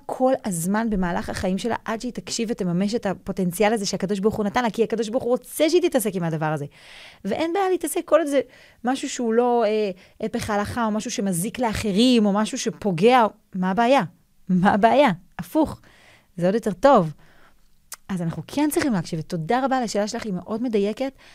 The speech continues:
אנחנו כן צריכים להקשיב לרצונות הפנימיים שלנו, כמובן,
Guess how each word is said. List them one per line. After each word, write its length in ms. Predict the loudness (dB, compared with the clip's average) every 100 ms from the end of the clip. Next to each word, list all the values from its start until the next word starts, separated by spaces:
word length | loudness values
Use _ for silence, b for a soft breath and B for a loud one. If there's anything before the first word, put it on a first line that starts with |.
| B B
אנחנו 300 | -12 -8 -10 -10
כן 320 | -12 -6 -6 -6
צריכים 380 | -8 -8 -8 -8
להקשיב 460 | -8 -8 -6 -4
לרצונות 600 | -4 -6 -6 -6 -6 -6
הפנימיים 640 | -12 -10 -6 -6 -4 -2 0
שלנו, 420 | 0 -2 -2 -6
כמובן, 640 | -6 -4 -2 -2 -2 0